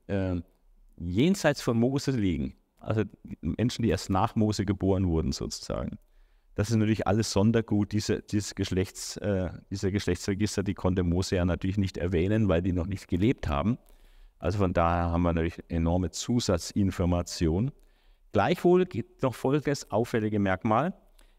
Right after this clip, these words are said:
Ähm, es ist keine lückenlose Geschichte, äh, von Abraham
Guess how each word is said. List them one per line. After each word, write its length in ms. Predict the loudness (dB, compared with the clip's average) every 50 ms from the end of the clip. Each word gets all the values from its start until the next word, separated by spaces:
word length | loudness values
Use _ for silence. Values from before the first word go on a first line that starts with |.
| _ _ -2
Ähm, 340 | 0 0 2 2 0 -2 -4 -8 _ -20 _ _ _ _ _
es 360 | -6 -6 -6 -6 -8 -12 -14 -16 -20 _ _ _ _ _ _
ist 360 | -2 -2 -2 -2 -4 -10 -12 -6
keine 320 | -2 0 2 2 2 2
lückenlose 640 | 2 2 0 0 2 2 4 4 4 2 2 0 -4
Geschichte, 520 | -4 -2 -2 -2 -2 -2 -4 -4 -4 -4 -6 -10 -20 _ _ _ -20 -20 -20 _ _ -14 -6
äh, 300 | -2 0 0 0 0 -2
von 300 | -4 -2 -2 0 0 0
Abraham 840 | 0 0 2 4 4 4 2 0 0 2 2 2 2 2 2 0